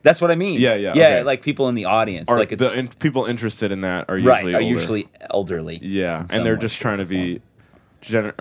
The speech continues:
Speaker 2: gener-, kind by not
Speaker 1: Right.
Speaker 2: coughing during
Speaker 1: Right. They, I mean,
Speaker 2: the
Speaker 1: they
Speaker 2: music.
Speaker 1: probably cough during, too.
Speaker 2: Yeah.
Speaker 1: You just don't notice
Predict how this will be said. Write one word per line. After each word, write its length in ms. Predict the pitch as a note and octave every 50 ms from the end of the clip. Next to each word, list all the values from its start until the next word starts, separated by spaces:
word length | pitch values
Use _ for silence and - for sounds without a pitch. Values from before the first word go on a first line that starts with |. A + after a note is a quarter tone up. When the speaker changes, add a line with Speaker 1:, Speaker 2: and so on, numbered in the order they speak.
| E2 D#2+
Speaker 2:
gener-, 80 | -
kind 440 | - - A#2 G#2+ G2+ G2 F#2+ F#2+ F2
by 140 | G2+ F#2+ F#2
not 320 | F#2 F#2 F2+ F2 - - _ _ - _ -
Speaker 1:
Right. 100 | - F2+
Speaker 2:
coughing 400 | G2 F#2+ F#2+ F#2 - F#2+ F2+ F2
during 400 | E2+ F2+ F2 F2+ F2 E2+ E2+ E2
Speaker 1:
Right. 120 | F#2 A2 -
They, 60 | -
I 60 | D#3
mean, 120 | D#3+ D#3 D3+
Speaker 2:
the 80 | C#3+
Speaker 1:
they 20 | -
Speaker 2:
music. 60 | D#2+
Speaker 1:
probably 320 | E3+ F3+ F#3 F3 D3+ C3 B2
cough 340 | - - B2+ B2 - F#2+
during, 360 | - G#2+ G#2+ G#2 F#2+ E2+ F2 E2+
too. 180 | - - A#2
Speaker 2:
Yeah. 100 | G2 F2+
Speaker 1:
You 60 | E2
just 180 | D#2 - D#2 -
don't 160 | G2 E2+ B1
notice 380 | D2+ D#2+ D#2+ E2+ G2+ - -